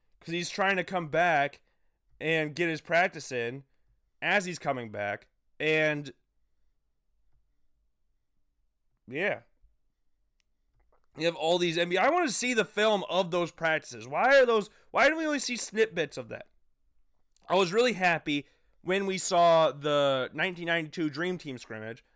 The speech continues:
greatest scrimmage of all time, but I wanna see the stuff from that scrimmage as well. What were the scores? What was t-, what was said? 'Cause you had the likes of Reggie Miller, Ewing, Larry Johnson, Sean Bradley, um,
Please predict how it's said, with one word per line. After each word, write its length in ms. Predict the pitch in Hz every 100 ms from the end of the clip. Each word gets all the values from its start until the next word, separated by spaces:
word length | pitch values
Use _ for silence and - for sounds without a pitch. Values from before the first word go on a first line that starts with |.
| _ _
greatest 300 | 160 196 175
scrimmage 300 | - 185 165
of 80 | 147
all 160 | 160 143
time, 460 | 180 185 165 135 - _ _ _ _
but 80 | 170
I 60 | 202
wanna 220 | 285 254
see 220 | - 233
the 100 | 208
stuff 400 | - 202 185 - _ -
from 280 | 151 156 180
that 280 | 233 -
scrimmage 400 | - 180 170 160
as 100 | 147
well. 240 | 147 190 143
What 140 | 165
were 60 | 185
the 140 | 165
scores? 480 | - 175 196 196 160
What 180 | 165 160
was 160 | 147
t-, 100 | - 170 147
what 160 | 156
was 120 | 127 -
said? 520 | - 196 208 208 202 _ _ _
'Cause 80 | 190
you 60 |
had 100 | 190
the 60 | 180
likes 300 | 180 170 160
of 220 | 139 120 - _ -
Reggie 360 | 156 175 165
Miller, 580 | 165 170 170 170 170 165 _ _ _ _
Ewing, 460 | 139 170 180 180 170
Larry 300 | 156 143 131
Johnson, 720 | 135 170 175 165 - 156 147
Sean 300 | - 143 131
Bradley, 800 | 127 170 180 180 165 175 165 151 _ _ _ _ -
um, 720 | 156 151 139 127 113 107